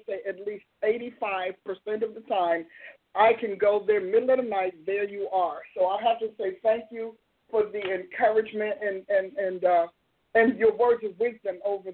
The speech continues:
the last several months for sure. I want to say this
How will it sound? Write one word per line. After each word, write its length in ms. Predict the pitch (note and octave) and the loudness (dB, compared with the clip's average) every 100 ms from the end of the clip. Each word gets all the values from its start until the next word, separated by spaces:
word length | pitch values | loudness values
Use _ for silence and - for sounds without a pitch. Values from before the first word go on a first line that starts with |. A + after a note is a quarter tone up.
| F3 | -8
the 260 | F#3 F3+ F3+ F#3+ F3+ | -2 -2 -4 -20 0
last 260 | G3+ G3+ - C4 | 2 2 0 0
several 260 | C#4 G3 | 0 0
months 240 | F3 E3+ - | -2 -4 -6
for 100 | F3+ - | -12 -2
sure. 240 | A3+ F3+ - _ - - - | 2 2 -2 _ -20 -20 0
I 60 | A3 | 2
want 220 | C#4 G#4+ - | 4 0 -2
to 100 | C4 - | -10 0
say 220 | C#4+ B3 | 0 2
this 160 | G#3+ | -2